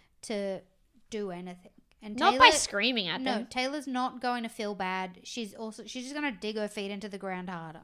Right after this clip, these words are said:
Speaker 2: Yeah. Also, you attract more flies with honey than vinegar.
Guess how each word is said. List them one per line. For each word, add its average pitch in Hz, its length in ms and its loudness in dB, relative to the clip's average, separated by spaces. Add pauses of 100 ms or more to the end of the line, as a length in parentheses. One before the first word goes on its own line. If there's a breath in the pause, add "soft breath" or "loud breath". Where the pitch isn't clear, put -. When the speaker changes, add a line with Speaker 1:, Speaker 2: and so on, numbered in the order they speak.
(120)
Speaker 2:
Yeah. 196 300 -2 (100)
Also, 349 400 2 (360 soft breath)
you 285 380 -2
attract 254 540 0
more 254 420 0
flies 294 800 4
with 262 220 -4
honey 240 500 0
than 214 260 -2
vinegar. 247 480 -4